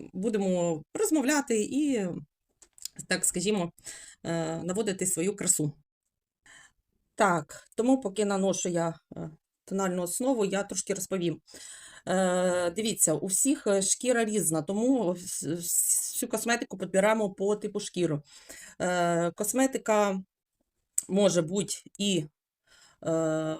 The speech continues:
продукти косметичні, і сухі, і такі кремові. Наприклад, і та-, ті ж рум'яна,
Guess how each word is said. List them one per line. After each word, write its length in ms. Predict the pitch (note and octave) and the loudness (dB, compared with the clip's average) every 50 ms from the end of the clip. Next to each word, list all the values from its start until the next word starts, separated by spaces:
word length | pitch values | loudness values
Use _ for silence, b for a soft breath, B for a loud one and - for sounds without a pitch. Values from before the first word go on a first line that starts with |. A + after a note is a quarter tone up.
| - - | -6 -2
продукти 480 | - G#3+ G3+ F3 G#3+ - - - D#3 | 0 2 2 2 2 0 0 -4 -4
косметичні, 800 | D3+ - F3+ - - F#3 F3 F3+ F#3+ F3 F3+ - - E3 D3+ - | -4 -4 -4 -2 0 -2 -2 -2 -2 -4 -4 -4 -4 -4 -4 -4
і 180 | - - G#3 G3+ | -4 -4 -4 -4
сухі, 580 | - - G3 F#3+ - - A3 A#3 C4+ E4+ - _ _ _ _ b b b b b b | -2 -4 -4 -4 -4 -4 -2 -2 -4 -4 -6 _ _ _ _ b b b b b b
і 60 | G3+ | -6
такі 240 | G3 A3 - - A#3 | -4 -4 -6 -2 0
кремові. 580 | - C4 G3+ G3 F3 D#3+ D#3 D3 D#3+ D#3 D#3 - _ _ _ _ b b b b b b b | 2 4 6 6 4 4 2 0 -2 -4 -6 -10 _ _ _ _ b b b b b b b
Наприклад, 580 | F3 F#3 F3+ F#3+ G3+ G3+ G3 D#3+ D3+ D3+ - - - _ _ _ _ _ _ _ _ _ _ _ _ _ _ - | -4 -2 0 0 -2 0 0 0 -2 -2 -6 -16 -20 _ _ _ _ _ _ _ _ _ _ _ _ _ _ -6
і 120 | G#3 A3 | -6 -2
та-, 240 | - - F#3+ F#3 F#3 | 0 2 2 2 2
ті 220 | - - A3+ A3 | 0 0 0 2
ж 100 | F3 F3+ | 2 2
рум'яна, 500 | E3 E3+ F3+ F3 G3 G#3+ B3 B3+ B3 A#3 | 2 2 2 4 4 4 4 4 4 2